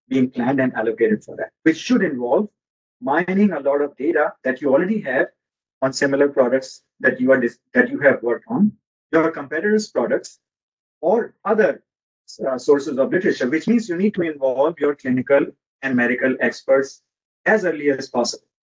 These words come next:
Involve your regulatory professionals as early as possible because you should have a good idea about your strategy,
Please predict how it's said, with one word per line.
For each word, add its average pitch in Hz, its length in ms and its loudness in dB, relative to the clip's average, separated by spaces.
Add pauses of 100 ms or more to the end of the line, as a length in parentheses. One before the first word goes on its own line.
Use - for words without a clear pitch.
(220)
Involve 190 420 0
your 202 140 -2
regulatory 190 480 0
professionals 156 640 -2
as 208 180 4
early 185 200 0
as 180 120 -2
possible 185 460 0
because 180 340 0
you 208 60 0
should 208 160 0
have 208 120 2
a 190 80 -4
good 190 200 -2
idea 165 360 0
about 160 280 -4
your 147 120 4
strategy, 143 840 -4